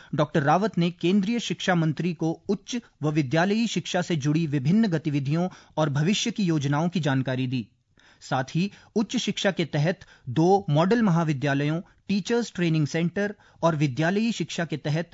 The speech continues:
समग्र शिक्षा के बजट में वृद्धि का अनुरोध किया गया, जिस पर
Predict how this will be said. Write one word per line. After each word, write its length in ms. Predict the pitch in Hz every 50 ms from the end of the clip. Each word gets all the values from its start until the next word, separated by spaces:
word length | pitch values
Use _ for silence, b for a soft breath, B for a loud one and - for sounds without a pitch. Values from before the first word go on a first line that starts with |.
| b b b
समग्र 460 | b - 185 175 214 247 214 220 247
शिक्षा 320 | - - 190 - - - 175
के 140 | - 170 151
बजट 380 | 120 147 143 147 185 - -
में 100 | 165 151
वृद्धि 380 | 123 113 143 170 160 147 170 196
का 100 | 185 175
अनुरोध 440 | - 156 143 143 143 156 170 170 147
किया 260 | - 160 139 135 127
गया, 300 | 117 135 139 156 165 185 B B B B B 143
जिस 180 | 127 160 -
पर 220 | - - 160 156